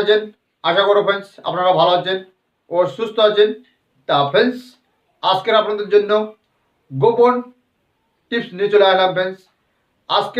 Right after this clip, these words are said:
দারুণ একটি ভিডিও নিয়ে চলে আসলাম ফ্রেন্ডস। ছেলেদের স্ত্রীদের সাথে অনেকক্ষণ ধরে সহবাস করতে পারছেন না, বীর্য পাতলা হয়ে গেছে, স্ত্রীদের সাথে টাইমিং দিতে পারছেন না, একটুতেই আপনাদেরকে পড়ে যাচ্ছে, মানে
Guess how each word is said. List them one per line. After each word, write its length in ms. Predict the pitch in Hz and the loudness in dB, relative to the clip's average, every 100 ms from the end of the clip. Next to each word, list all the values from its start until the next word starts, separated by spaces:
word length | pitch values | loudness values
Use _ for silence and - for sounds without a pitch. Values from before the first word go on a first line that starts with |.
| 214 | 0
দারুণ 220 | 185 208 | 2 2
একটি 180 | 214 214 180 | 0 -2 -4
ভিডিও 180 | 180 196 | -2 -4
নিয়ে 140 | 202 | -2
চলে 140 | 202 202 | 2 2
আসলাম 180 | 190 185 | 2 0
ফ্রেন্ডস। 240 | 202 202 _ _ _ _ _ _ _ _ _ _ _ - | -6 -8 _ _ _ _ _ _ _ _ _ _ _ 0
ছেলেদের 360 | 233 233 240 - _ _ _ _ _ _ | 4 6 4 2 _ _ _ _ _ _
স্ত্রীদের 440 | 160 190 190 208 202 | -18 -6 2 2 2
সাথে 180 | 196 202 208 _ - | 0 0 -2 _ -10
অনেকক্ষণ 260 | 185 196 196 | -8 -6 -6
ধরে 120 | 196 185 | -4 0
সহবাস 240 | 185 185 | 2 2
করতে 180 | 190 196 | -2 -2
পারছেন 300 | 190 190 196 185 | -2 -2 -10 -8
না, 80 | 196 196 _ _ _ - | -10 -10 _ _ _ -14
বীর্য 300 | 131 185 170 208 | -10 -8 0 2
পাতলা 260 | 190 196 | 2 2
হয়ে 120 | 196 196 | 0 -2
গেছে, 220 | 170 202 208 - 165 | 0 0 0 -6 -20
স্ত্রীদের 360 | - 175 190 185 | -16 -10 -6 -4
সাথে 160 | 185 196 - _ | -4 -8 -16 _
টাইমিং 260 | 180 190 208 208 | -2 0 -2 -2
দিতে 140 | 208 | 2
পারছেন 380 | 208 202 - 208 190 | 2 2 -2 -2 -2
না, 80 | 208 214 _ _ _ - _ - 190 | -6 -8 _ _ _ -20 _ -4 -4
একটুতেই 420 | - 220 220 220 208 | -2 -2 0 0 0
আপনাদেরকে 440 | 180 185 196 202 202 208 - _ _ | -4 -4 -6 -2 -2 -2 -8 _ _
পড়ে 140 | 185 202 | 0 2
যাচ্ছে, 280 | 196 196 202 208 208 _ _ _ _ _ | 2 0 2 2 -2 _ _ _ _ _
মানে 160 | 160 | -4